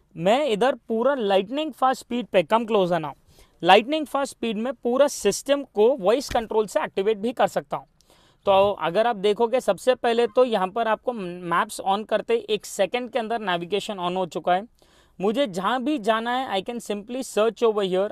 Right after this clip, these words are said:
I can type what, wherever I want to go, let it be simple Inox over here,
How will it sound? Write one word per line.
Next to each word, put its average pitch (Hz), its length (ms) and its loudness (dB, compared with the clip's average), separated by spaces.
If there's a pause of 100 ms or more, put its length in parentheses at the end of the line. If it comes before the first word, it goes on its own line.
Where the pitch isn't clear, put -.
(100)
I 180 60 0
can 208 220 -10 (100)
type 220 200 2 (140)
what, 185 260 2
wherever 214 380 0
I 214 80 0
want 180 260 -4
to 196 160 -4
go, 165 100 0 (520)
let 185 200 4
it 233 160 -2
be 277 120 -4
simple 240 640 2
Inox 202 640 -2
over 214 220 0
here, 202 300 0